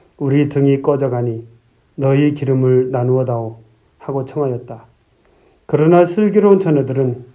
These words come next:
"안 된다. 우리도 너희도 모자랄 터이니 차라리 상인들에게 가서 사라." 하고 대답하였다. 그들이 기름을 사러 간 사이에 신랑이 왔다. 준비하고 있던 처녀들은 신랑과 함께 혼인잔치에 들어가고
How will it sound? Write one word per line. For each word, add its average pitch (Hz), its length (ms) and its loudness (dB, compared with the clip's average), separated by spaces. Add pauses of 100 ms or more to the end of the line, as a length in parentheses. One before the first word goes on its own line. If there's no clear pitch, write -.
(180)
"안 135 200 -2
된다. 127 380 0 (800)
우리도 151 540 2 (140)
너희도 147 380 4
모자랄 151 460 6
터이니 139 500 0 (380)
차라리 190 440 2
상인들에게 190 640 0
가서 127 260 -4
사라." 135 380 -8 (220)
하고 151 280 -4
대답하였다. 123 720 -6 (800)
그들이 180 320 2
기름을 170 340 4
사러 165 200 0
간 180 180 4
사이에 139 380 -2
신랑이 165 440 -4
왔다. 127 420 -8 (760)
준비하고 139 560 2
있던 135 340 -2
처녀들은 127 760 -2 (340)
신랑과 156 520 2
함께 156 320 2
혼인잔치에 156 840 -2
들어가고 127 680 -6